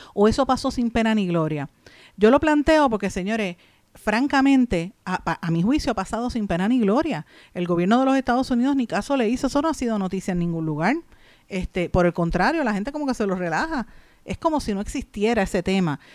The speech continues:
Le prestan más atención, por ejemplo, a los reportajes que hace David Becknott cada vez que hay alguien que va a Estados Unidos y pide algo y no le da, no, presenta la,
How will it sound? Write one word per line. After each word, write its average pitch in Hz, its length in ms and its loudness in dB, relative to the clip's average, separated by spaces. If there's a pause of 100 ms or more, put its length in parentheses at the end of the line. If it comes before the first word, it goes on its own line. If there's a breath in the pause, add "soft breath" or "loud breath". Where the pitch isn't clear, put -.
(140 loud breath)
Le 190 140 -2
prestan 254 300 0
más 311 200 4
atención, 285 420 2
por 262 140 0
ejemplo, 254 340 2
a 208 60 2
los 185 80 -2
reportajes 190 520 -2
que 254 100 -2
hace 247 220 -2
David 226 300 0
Becknott 196 480 -2
cada 170 220 0
vez 214 120 -2
que 220 120 -2
hay 202 80 -2
alguien 208 300 -2
que 180 200 -4 (340 loud breath)
va 175 80 2
a - 20 0
Estados 208 360 2
Unidos 202 320 2
y 185 80 2
pide 185 340 2
algo 196 400 2
y 175 40 2
no 175 100 2
le 190 120 2
da, 202 160 2
no, 170 260 0 (120)
presenta 175 400 0
la, 190 260 0